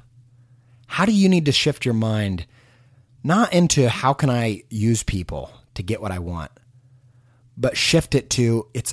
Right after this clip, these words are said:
all about people. This is about people. Your work is about loving people, being for people, pro people. And if you can make that shift,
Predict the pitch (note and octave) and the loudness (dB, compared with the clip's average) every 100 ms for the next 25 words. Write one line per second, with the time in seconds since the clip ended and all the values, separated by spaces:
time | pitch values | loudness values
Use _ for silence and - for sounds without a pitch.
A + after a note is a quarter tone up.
0 | - G2+ B2+ A#2+ G2+ F#2 G#2+ - - A#2 | -6 -2 0 0 -2 -4 -6 -8 -6 -6
1 | D#2 - - - _ _ _ _ A2+ - | -6 -10 -18 -20 _ _ _ _ -6 -4
2 | - C3 A#2+ A2 G#2 G2+ - G#2 F2 F2 | -2 0 2 0 -2 -4 -4 -4 -2 -2
3 | F#2+ G2 A#2 C3+ D3+ C#3 C3 B2+ - A#2 | -4 0 2 2 2 2 2 0 -2 -2
4 | B2 C#3 C#3 C#3 C3 C3+ C3+ - - _ | 2 4 2 2 -2 0 -2 -4 -12 _
5 | _ _ - - _ - D3+ - D3 C#3+ | _ _ -20 -20 _ -20 -2 6 6 6
6 | B2 - C3+ C#3+ D3 C#3+ - C3+ D3 D#3 | 2 2 6 6 6 4 -2 -4 -2 -4
7 | D3+ _ _ _ _ _ - D3 C#3 C#3+ | -4 _ _ _ _ _ 0 4 6 6
8 | D#3 C#3+ C#3 D#3 D#3 E3+ _ _ _ _ | 4 2 0 0 -2 -4 _ _ _ _
9 | _ _ _ _ _ C3 C3+ D3+ D3 C3+ | _ _ _ _ _ -2 0 2 2 4
10 | F#3 - E3 - - - G3+ G3 F#2+ - | 2 2 0 0 -4 -2 2 2 0 -6
11 | - | -14